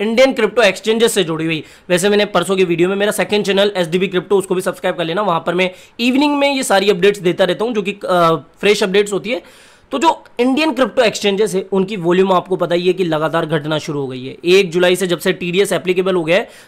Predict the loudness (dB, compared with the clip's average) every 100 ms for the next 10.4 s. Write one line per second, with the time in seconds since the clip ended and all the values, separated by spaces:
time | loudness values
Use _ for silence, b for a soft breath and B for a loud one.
0 | -4 -2 0 2 2 2 2 4 4 2
1 | 0 0 -2 2 4 4 2 2 2 -4
2 | -6 0 0 0 0 0 2 -2 -2 -4
3 | -2 0 0 0 0 2 2 2 -2 -2
4 | -2 0 0 -2 B B -2 0 4 4
5 | 4 2 0 0 -2 0 2 4 4 2
6 | -2 -2 0 2 2 0 0 -2 -2 -4
7 | -6 -8 -8 -10 -10 -8 -6 -4 -2 0
8 | 0 -2 -2 -2 -2 -6 -4 -2 -4 -2
9 | 0 0 -2 -4 -4 -4 -6 -6 -8 -10
10 | -8 -6 -6